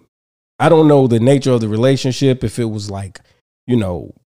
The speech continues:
still in the preliminary stages or if you guys had been together for some time. I would think that maybe it's some preliminary shit because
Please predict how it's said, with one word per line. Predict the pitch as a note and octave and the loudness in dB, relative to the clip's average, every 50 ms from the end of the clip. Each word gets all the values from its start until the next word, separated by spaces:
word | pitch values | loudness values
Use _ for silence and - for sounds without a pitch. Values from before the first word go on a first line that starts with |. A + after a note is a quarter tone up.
| _ | _
still | - - - - C#3+ C#3 C3+ C3+ | -12 -6 -2 2 2 4 4 2
in | B2+ | 2
the | A2 G2+ | 0 -2
preliminary | - A2 A#2+ D3 D#3+ D#3+ D#3 D3+ C#3+ C#3+ C#3+ | -4 -2 2 2 4 4 4 4 4 2 0
stages | - - D3 C#3 C#3+ C#3 C3 C#3+ C3+ A#2+ | 0 0 0 0 0 0 0 0 0 0
or | A#2 A2 G#2+ | 0 -2 -2
if | G#2 G2+ A#2+ | -4 -6 -6
you | B2 B2 | -4 -4
guys | B2 B2 A#2+ A#2 A2+ A2 | -2 -2 -2 -2 -2 -4
had | A#2 G#2+ G2+ | -4 -4 -4
been | A2+ B2 B2 | -2 -2 -2
together | A#2 G#2+ A2+ C3 B2+ A#2+ B2 | -2 0 0 0 0 0 -2
for | - - A#2+ A2+ A2 G#2+ F#2+ - | -4 -2 -2 -2 -2 -2 -4 -6
some | - - C#3 B2+ A#2+ | -6 -4 -2 -2 -2
time. | A2 - C3+ C3 C3 C3+ C3+ B2+ - - - | -2 -2 0 0 2 2 0 -2 -4 -6 -4
I | - A#2+ C#3+ | -2 0 2
would | D#3+ D3 C#3 B2 C3 | 2 2 0 -2 -6
think | - - D#3+ D#3 D#3 D3+ - | -6 -2 0 0 0 0 -2
that | C#3+ C3 | -2 -2
maybe | A#2+ B2 C3 C#3 B2+ C3 | 0 0 0 0 0 -2
it's | C3+ - | -4 -4
some | - A#2+ A2 | -4 -6 -8
preliminary | - A2 A#2+ D3+ D#3+ D#3 D3+ D3+ D3+ D3 C#3+ | -6 -2 0 2 2 4 4 4 4 2 2
shit | C#3 - - D3 C3 | -2 -2 -4 -6 -6
because | C#3+ C3+ - - C#3+ C3 B2 A#2 - | -8 -4 0 0 2 2 0 -2 -6